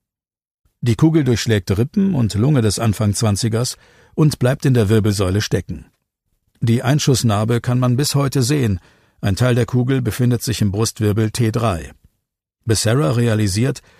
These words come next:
dass er in Lebensgefahr schwebt und reißt instinktiv seine Arme nach oben, ergibt sich also gewissermaßen vor dem zweiten Bewaffneten.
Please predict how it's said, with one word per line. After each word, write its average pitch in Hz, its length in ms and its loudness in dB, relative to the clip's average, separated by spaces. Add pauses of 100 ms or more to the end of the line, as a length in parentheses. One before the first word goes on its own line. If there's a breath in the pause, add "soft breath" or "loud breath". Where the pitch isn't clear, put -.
(140)
dass 127 220 2
er 120 160 2
in 101 80 2
Lebensgefahr 113 600 -2
schwebt 113 380 -2 (160 loud breath)
und 113 220 0
reißt 139 280 -4
instinktiv 165 640 0
seine 131 300 -2
Arme 139 220 0
nach 107 160 -2
oben, 113 360 0 (380 soft breath)
ergibt 117 380 2
sich 117 220 0
also 113 220 2
gewissermaßen 104 760 0
vor 117 180 -2
dem 117 140 0
zweiten 110 420 0
Bewaffneten. 92 640 -2